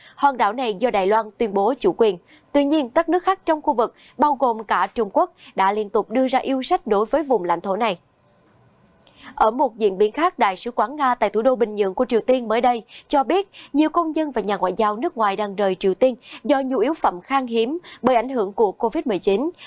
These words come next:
cũng như các lệnh trừng phạt quốc tế. Đại sứ quán Nga đăng hình lên Facebook nói khoảng ba mươi tám người nước ngoài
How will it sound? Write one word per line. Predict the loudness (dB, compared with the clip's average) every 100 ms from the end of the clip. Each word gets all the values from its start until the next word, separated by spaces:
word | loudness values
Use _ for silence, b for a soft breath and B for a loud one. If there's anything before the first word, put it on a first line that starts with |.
| B
cũng | -2 -2 -4
như | -6
các | -2 -2
lệnh | 0 -2
trừng | -2 -4
phạt | 0 -2
quốc | -2 -2
tế. | 0 2 2 -2 B B
Đại | 0 0 0
sứ | -6
quán | -2 -4 -2
Nga | -2 0
đăng | -2 -2
hình | -4 -2
lên | -2 0
Facebook | 0 0 0 0 -2 B -8
nói | -2 0 -2
khoảng | 0 0 0
ba | -4
mươi | -4 -2
tám | -2 -2
người | -4 -4
nước | -2
ngoài | 0 0